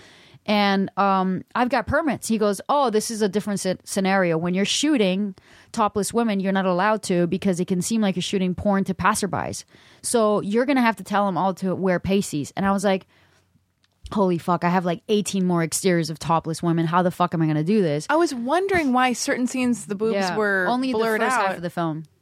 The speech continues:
Speaker 2: Oh, okay, keep going.
Speaker 1: Well, the reason why that ended up <laughs> happening was because, so I was like, he goes, and I had no choice, you know, I had just blocked the entire fucking, like, right near the, where the bull was at, and I had to shoot. I was like, "All right, I'm just,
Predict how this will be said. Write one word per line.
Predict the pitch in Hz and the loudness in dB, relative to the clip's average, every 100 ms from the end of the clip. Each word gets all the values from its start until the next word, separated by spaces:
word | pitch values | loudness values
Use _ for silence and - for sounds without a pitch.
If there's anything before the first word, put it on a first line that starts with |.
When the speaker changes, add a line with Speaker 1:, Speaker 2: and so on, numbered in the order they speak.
| _ - | _ -12
Speaker 2:
Oh, | 226 269 330 359 359 320 196 185 | -8 -6 -6 -6 -6 -2 -2 -2
okay, | - 190 | -4 -8
keep | 185 185 | -8 -8
going. | 165 185 165 - | -6 -6 -10 -10
Speaker 1:
Well, | 180 | -8
the | 180 | -6
reason | 190 233 202 | -4 -4 -4
why | 190 196 | -4 -4
that | 202 214 - | -2 -4 -6
ended | 185 185 170 | -6 -4 -4
up | 170 170 | -4 -4
<laughs> | 175 | -4
happening | 180 202 185 170 | -4 -4 -2 -2
was | 175 | -2
because, | 156 175 185 170 165 - - - - _ _ _ _ _ _ _ - - | -4 -6 0 0 0 -6 -18 -20 -20 _ _ _ _ _ _ _ -18 -8
so | - | 0
I | 190 | 2
was | 185 | 2
like, | 175 | 0
he | 156 202 | 0 2
goes, | 190 175 - - | 2 0 -6 -2
and | 214 | 2
I | |
had | 247 | 2
no | 226 | 2
choice, | 202 262 226 151 | 0 2 2 2
you | 185 | 0
know, | 170 | 2
I | 175 | 2
had | 185 | 2
just | 180 156 | 0 0
blocked | 175 180 185 | 0 0 0
the | 190 170 | 0 0
entire | 170 180 170 | 0 0 0
fucking, | 170 175 175 165 156 - | 0 -2 -2 -4 -4 -6
like, | - 160 165 | -4 -4 0
right | 180 185 | 2 2
near | 180 165 | 0 0
the, | 165 | -2
where | 160 170 | -2 -4
the | |
bull | 156 208 214 | 0 2 2
was | 175 | 0
at, | 160 156 - - - - | 0 -2 -4 -14 -20 -14
and | - | -4
I | 170 | -2
had | 180 | 0
to | 175 | 0
shoot. | - 262 190 | 0 2 4
I | 175 | 2
was | 180 | 2
like, | 185 - | -2 2
"All | 190 | 4
right, | 190 170 - - | 4 2 -4 -4
I'm | 175 | -2
just, | 190 180 | 0 -2